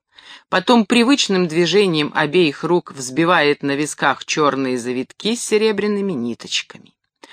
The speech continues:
Толстые губы сжаты чуть брезгливо. В лице есть что-то негритянское. "Ну,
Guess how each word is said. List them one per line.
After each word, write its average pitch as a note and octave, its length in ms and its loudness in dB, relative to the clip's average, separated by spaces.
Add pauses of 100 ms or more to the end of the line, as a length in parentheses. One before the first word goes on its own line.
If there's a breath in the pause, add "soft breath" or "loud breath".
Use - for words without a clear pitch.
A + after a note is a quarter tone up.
(400 loud breath)
Толстые D#3+ 600 2
губы G3 460 0
сжаты D#3 480 -2
чуть C#3+ 300 -4
брезгливо. C3 840 -6 (800)
В C#3 100 -12
лице E3+ 400 2
есть F3+ 240 0
что-то F3+ 500 -2
негритянское. D#3+ 1200 -4 (1200)
"Ну, F3+ 440 4